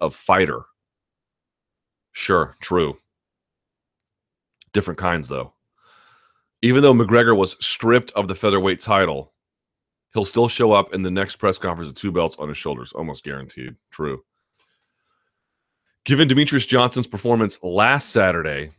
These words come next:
and his loss to Dominic Cruz, Cruz should be number one on the pound for pound list. Uh, I will say false, if for no other reason than Cruz's absence still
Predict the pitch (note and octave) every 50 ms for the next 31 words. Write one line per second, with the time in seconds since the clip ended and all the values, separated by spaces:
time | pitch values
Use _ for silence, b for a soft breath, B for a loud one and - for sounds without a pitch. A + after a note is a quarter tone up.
0 | _ _ F#2 F2+ G2+ F#2 E2+ F#2 G2+ A2 A2+ A2 - F#2+ A2 G#2 G2+ F#2+ F2+ -
1 | - A2 G#2+ F#2+ F2+ E2 - - - - - A#2+ A#2+ A#2 A2+ - G#2 F#2 G2 G2
2 | F#2+ G2 G2 F#2+ G2 F#2+ F2+ F2+ F2+ F#2 E2 C#2+ D#2+ D#2+ D2+ - - F#2 E2+ E2+
3 | E2 D#2+ - - C#2+ - - - - F2+ E2+ E2 D#2+ D#2 D2 C2+ C2+ B1+ B1 -
4 | - - - - - - D#2 E2 E2 E2 D#2+ D2+ C#2+ F2+ F#2 F#2 - - E2 D#2
5 | - - - D2 C#2 B1+ B1 - - - - _ _ _ _ B B B B B
6 | B B B B - E2 - - F2+ F2 F2 E2+ E2 D#2+ D#2+ D2+ D#2+ D2+ D2 C#2+
7 | - _ _ _ - F2 E2 D#2 D2 C2 - D2+ D#2 D#2 D2+ - - C#2+ C2+ -
8 | - - E2+ D#2 D2 C#2+ C#2 C2 -